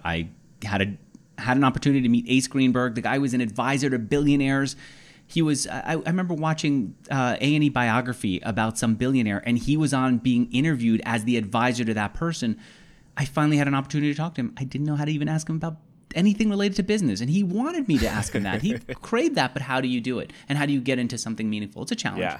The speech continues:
Speaker 1: It took me a long time to learn it. I like that you said that it wasn't natural. I hate when people say I'm a natural at it because they really don't understand the, the painful years of having, you know,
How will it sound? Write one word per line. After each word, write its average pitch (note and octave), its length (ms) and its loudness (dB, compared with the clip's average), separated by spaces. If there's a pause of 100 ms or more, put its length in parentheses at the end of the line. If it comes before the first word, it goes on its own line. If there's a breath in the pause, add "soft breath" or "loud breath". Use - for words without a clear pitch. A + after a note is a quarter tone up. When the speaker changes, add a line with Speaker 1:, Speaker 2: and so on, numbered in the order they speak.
(160 loud breath)
Speaker 1:
It C3+ 100 -8
took D3+ 140 -2
me D3 80 0
a C3+ 40 0
long A#2 220 -2
time G#2 200 -6
to G2 80 -10
learn F#2 220 -4
it. F2 80 -2
I F2+ 60 -2
like C3 200 0
that E3 80 -4
you D3 80 0
said A2 320 -2 (640 loud breath)
that A#2 120 -2
it G#2 100 0
wasn't G#2+ 400 0
natural. G2 560 -2
I A#2 80 -8
hate - 300 4
when B2 140 0
people A2+ 240 -2
say G#2 140 -2
I'm G2+ 120 0
a F#2+ 40 0
natural F2+ 420 -4
at A#2+ 120 -2
it B2 100 -2
because G#2+ 360 -2 (120)
they A2 140 0
really B2 520 2 (340 loud breath)
don't A#2 200 0
understand A2 500 -2
the, F#2+ 160 -2 (100)
the G2+ 100 -4
painful C#3 680 4
years G#2 520 -2
of G#2 180 -6
having, G#2+ 540 -2 (640 loud breath)
you E3+ 100 0
know, G2+ 140 -2